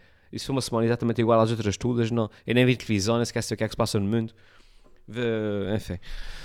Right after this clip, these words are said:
E então, olha, essas últimas três semanas foram assim, eu não tinha nada para dizer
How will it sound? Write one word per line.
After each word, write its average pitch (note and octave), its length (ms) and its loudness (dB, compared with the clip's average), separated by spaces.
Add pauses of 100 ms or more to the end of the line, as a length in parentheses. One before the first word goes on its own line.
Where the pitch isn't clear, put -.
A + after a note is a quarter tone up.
(260)
E D#3+ 120 4
então, G3+ 240 6
olha, C3+ 280 6 (120)
essas A#2+ 280 2
últimas B2 320 2
três B2 200 -4
semanas B2 320 -2
foram A#2+ 260 4
assim, E3 300 2 (280)
eu A2+ 80 0
não G#2 80 0
tinha G2 220 0
nada G2 200 0
para G2+ 100 -6
dizer G#2+ 380 -2